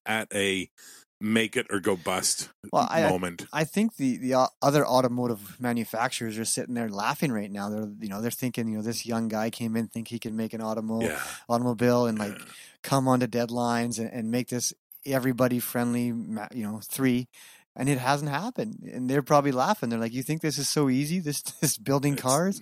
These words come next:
Speaker 1: Yeah, no,
Speaker 2: And I,
Speaker 1: it's
Speaker 2: there is so many factors to building the cars nowadays.
Speaker 1: a
Speaker 2: Like,
Speaker 1: lot.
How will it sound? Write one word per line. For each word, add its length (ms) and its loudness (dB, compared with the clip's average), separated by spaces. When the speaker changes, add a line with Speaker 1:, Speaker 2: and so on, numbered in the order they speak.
Speaker 1:
Yeah, 360 -4
no, 100 -8
Speaker 2:
And 80 -2
I, 100 2
Speaker 1:
it's 420 -2
Speaker 2:
there 280 4
is 260 2
so 420 2
many 220 2
factors 460 -4
to 100 -10
building 220 -8
the 80 -8
cars 280 -8
nowadays. 440 -10
Speaker 1:
a 80 0
Speaker 2:
Like, 80 0
Speaker 1:
lot. 240 0